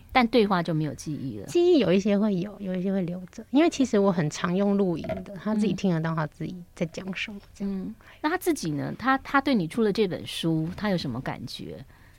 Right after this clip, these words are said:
Speaker 1: 写了这样的过程，你，你之前有跟他讲过，你怎么
Speaker 2: 我有跟他讲啊。
Speaker 1: 就是从以前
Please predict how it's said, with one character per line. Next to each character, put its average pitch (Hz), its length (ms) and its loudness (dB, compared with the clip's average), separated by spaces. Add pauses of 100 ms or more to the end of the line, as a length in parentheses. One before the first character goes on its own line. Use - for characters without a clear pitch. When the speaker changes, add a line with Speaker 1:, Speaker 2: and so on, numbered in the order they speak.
(260)
Speaker 1:
写 - 220 -2
了 170 80 4
这 226 140 0
样 208 100 2
的 175 80 -2
过 180 180 2
程， 165 160 -2
你， 269 160 8 (120)
你 247 120 8
之 320 160 0
前 285 120 6
有 180 80 6
跟 202 100 2
他 214 100 2
讲 151 300 -2
过， 156 340 0
你 185 120 2
怎 208 80 4
么 294 60 10
Speaker 2:
我 233 40 8
有 151 60 0
跟 214 120 6
他 220 120 6
讲 165 320 2
啊。 160 160 6
Speaker 1:
就 277 60 6
是 233 60 6
从 220 240 6
以 208 120 4
前 175 340 2